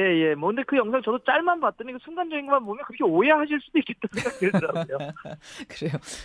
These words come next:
Speaker 2: 아, 손흥민 얘기가 나왔으니 손흥민 선수에 관한 궁금증으로 좀 이어가겠습니다.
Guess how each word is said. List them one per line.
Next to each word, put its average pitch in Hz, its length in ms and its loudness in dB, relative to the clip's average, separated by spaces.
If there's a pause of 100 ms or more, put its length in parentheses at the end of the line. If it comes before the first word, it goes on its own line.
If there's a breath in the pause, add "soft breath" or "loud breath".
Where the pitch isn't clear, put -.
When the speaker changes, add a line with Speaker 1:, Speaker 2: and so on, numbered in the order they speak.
Speaker 2:
아, - 40 2
손흥민 339 380 0
얘기가 269 240 4
나왔으니 196 400 4
손흥민 370 420 -2
선수에 254 320 4
관한 190 220 2
궁금증으로 160 580 -2
좀 151 160 -4
이어가겠습니다. 127 920 -4